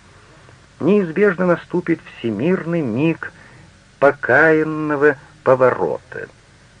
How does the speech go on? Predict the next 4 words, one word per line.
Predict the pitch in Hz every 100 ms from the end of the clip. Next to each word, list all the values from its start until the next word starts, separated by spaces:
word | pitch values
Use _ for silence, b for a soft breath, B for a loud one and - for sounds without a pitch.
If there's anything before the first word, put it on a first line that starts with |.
| _
когда | 85 87 190
потусторонность, | 190 180 175 - - 82 92 117 127 143 - - - b b b b b _
опомнившись, | - - - 190 190 180 - -
откажется | 107 - 123 170 165 - - 160